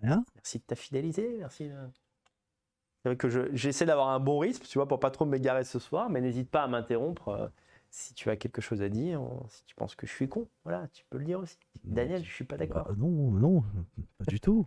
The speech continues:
Speaker 2: <laughs> Permettrait
Speaker 1: J'écoute,
Speaker 2: pas.
Speaker 1: je bois tes paroles.
Speaker 2: Ah, ça c'est bien,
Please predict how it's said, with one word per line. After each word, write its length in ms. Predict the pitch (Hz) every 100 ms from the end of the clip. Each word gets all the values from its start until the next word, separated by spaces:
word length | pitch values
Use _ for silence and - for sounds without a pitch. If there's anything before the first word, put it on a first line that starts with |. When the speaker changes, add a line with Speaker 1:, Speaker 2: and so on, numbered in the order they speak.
| -
Speaker 2:
<laughs> 80 | -
Permettrait 220 | 113 120
Speaker 1:
J'écoute, 400 | 113 196 269 -
Speaker 2:
pas. 180 | 110 98
Speaker 1:
je 180 | 98
bois 220 | 110 107 113
tes 160 | 104
paroles. 420 | - 110 160 190 110
Speaker 2:
Ah, 60 | - 175 160 139 127
ça 200 | _ -
c'est 220 | 156 -
bien, 140 | 147